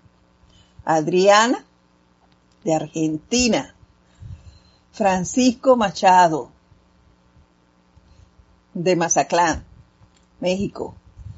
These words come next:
Saludos y bendiciones. Sonia Clark, es de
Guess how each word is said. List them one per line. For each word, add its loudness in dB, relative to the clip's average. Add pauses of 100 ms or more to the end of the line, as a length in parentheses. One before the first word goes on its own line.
(200)
Saludos 0
y 0
bendiciones. -2 (800)
Sonia 0
Clark, 6 (1600)
es 0
de 2